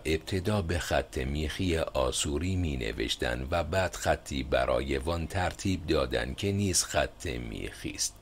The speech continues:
کتیبه های وان غالباً راجع به بناهایی است که کرده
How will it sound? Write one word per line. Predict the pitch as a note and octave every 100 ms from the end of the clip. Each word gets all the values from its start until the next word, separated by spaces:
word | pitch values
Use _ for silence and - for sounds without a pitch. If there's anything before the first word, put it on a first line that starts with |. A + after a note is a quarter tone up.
| - - - - -
کتیبه | - D2 - E2+ E2+ F#2
های | A2 A2+ G2 G2
وان | E2+ F2+ D#2
غالباً | - C#2 C2+ C2 D2 C#2 C2+
راجع | E2 D2+ F#2+
به | E2+ E2
بناهایی | D#2 C#2 B1+ B1+ - F2+ - D#2+ D2
است | -
که | - E2+
کرده | - G2 E2 E2+